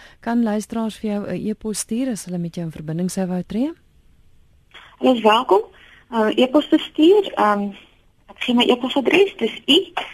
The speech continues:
Speaker 2: na my van Karsten, met 'n K, K A R S T E N, ehm, by U J, wat staan vir Universiteit Johannesburg, punt A C punt Z A.
Speaker 1: Baie dankie vir die gesels en 'n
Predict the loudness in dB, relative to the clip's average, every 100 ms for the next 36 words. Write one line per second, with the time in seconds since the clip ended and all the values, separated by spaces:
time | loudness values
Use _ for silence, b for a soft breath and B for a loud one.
0 | B B B B -2 2 2 2 0 0
1 | 0 0 0 0 -2 -2 -4 -6 _ -10
2 | -8 -4 2 4 2 -2 _ _ _ 2
3 | 2 2 0 2 0 0 -2 -6 b b
4 | b b 0 0 0 -8 0 4 4 4
5 | 0 2 2 0 -2 -12 _ _ _ _
6 | _ _ _ _ _ -6 -4 -4 0 4
7 | 6 6 4 -8 _ _ _ 2 2 2
8 | 2 4 4 0 -8 -20 -20 -4 -2 -2
9 | -4 -2 0 0 -2 0 0 0 -2 2
10 | 2 0 2 2 2 -4 B B B B
11 | B B _ _ 0 0 0 2 2 2
12 | -2 0 0 0 -6 0 0 0 -8 -10
13 | _ _ _ _ b b b b _ 0
14 | 2 2 -2 -4 -6 -6 -4 -2 -2 -4
15 | -4 -2 -4